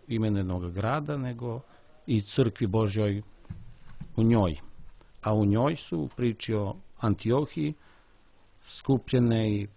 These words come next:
projavljene istine života i puta hrišćanskoga, iste one kojima se sveti Petar, naš tajnovidac, zaklinjao dušom zapaljenom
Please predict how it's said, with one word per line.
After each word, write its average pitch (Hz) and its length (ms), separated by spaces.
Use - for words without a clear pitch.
projavljene 107 760
istine 104 380
života 101 460
i 98 40
puta 117 400
hrišćanskoga, 127 960
iste 135 380
one 127 240
kojima 113 340
se 104 220
sveti 117 420
Petar, 110 420
naš 104 280
tajnovidac, 110 640
zaklinjao 104 680
dušom 123 500
zapaljenom 113 840